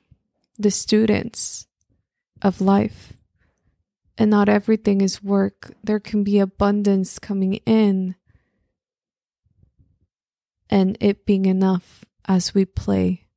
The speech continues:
So that's what this week is about, learning how to obtain that balance within our uniqueness and rest by listening to the physical body. Because this week is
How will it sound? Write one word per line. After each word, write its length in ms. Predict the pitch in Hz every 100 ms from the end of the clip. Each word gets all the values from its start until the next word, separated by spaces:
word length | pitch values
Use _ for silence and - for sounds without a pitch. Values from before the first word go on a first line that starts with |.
| _ _ _ _
So 240 | - - 190
that's 380 | 190 190 -
what 200 | 208 190
this 240 | 196 185 -
week 420 | 190 196 196 -
is 120 | 185
about, 340 | 185 175 175 - _ -
learning 340 | 208 202 202 190
how 220 | 185 190
to 180 | 196 -
obtain 520 | - - - 214 208
that 220 | 196 -
balance 580 | 190 175 180 180 175 -
within 400 | 214 208 202 -
our 300 | 214 208 226
uniqueness 960 | 233 220 220 208 196 - 190 185 - - -
and 260 | 196 185
rest 580 | 185 180 - - - - _ - _ _ _ _ _ _ -
by 140 | 190
listening 600 | 208 208 - 202 190 185
to 280 | - 226 226
the 120 | 208
physical 520 | - 196 190 196 196
body. 440 | 185 196 202 208 - _ _ _ _ _ _ _ _ _ _ _ _ _ - _ -
Because 300 | 220 226 202
this 220 | 220 202
week 400 | 202 220 240 -
is 180 | - 196